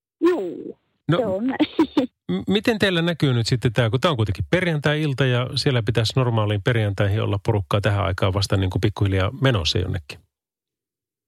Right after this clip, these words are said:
Speaker 1: Niin, se nyt on kyllä, että aika hiljaista täällä on tosiaan.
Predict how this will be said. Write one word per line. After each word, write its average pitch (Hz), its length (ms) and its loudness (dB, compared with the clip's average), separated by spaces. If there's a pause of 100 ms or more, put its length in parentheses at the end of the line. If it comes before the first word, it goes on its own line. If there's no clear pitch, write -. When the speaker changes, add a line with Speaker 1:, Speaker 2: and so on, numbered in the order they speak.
(840)
Speaker 1:
Niin, 220 560 -2 (440)
se 240 120 2
nyt 175 120 -6
on 214 240 -2
kyllä, 220 320 0
että 226 240 -6 (220)
aika 214 240 0
hiljaista 214 480 -2
täällä 220 300 0
on 196 160 -4
tosiaan. 160 440 -4